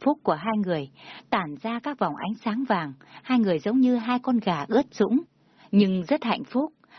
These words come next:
cả người sớm đã ướt từ lâu, nhưng dường như chẳng ai còn tâm tư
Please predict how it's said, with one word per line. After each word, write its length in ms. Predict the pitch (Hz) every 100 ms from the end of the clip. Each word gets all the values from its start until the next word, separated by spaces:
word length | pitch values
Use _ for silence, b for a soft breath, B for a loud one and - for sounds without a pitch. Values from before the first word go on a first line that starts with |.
| -
cả 100 | 214
người 300 | 196 185 160
sớm 220 | - 254
đã 100 | 254
ướt 180 | 240 285 330
từ 160 | 185 151
lâu, 320 | 160 214 220 - b -
nhưng 160 | 262
dường 240 | 240 185 160
như 200 | 247 254
chẳng 240 | 254 185 151
ai 200 | 233 247
còn 160 | 247 190
tâm 180 | 269 254
tư 240 | 269 269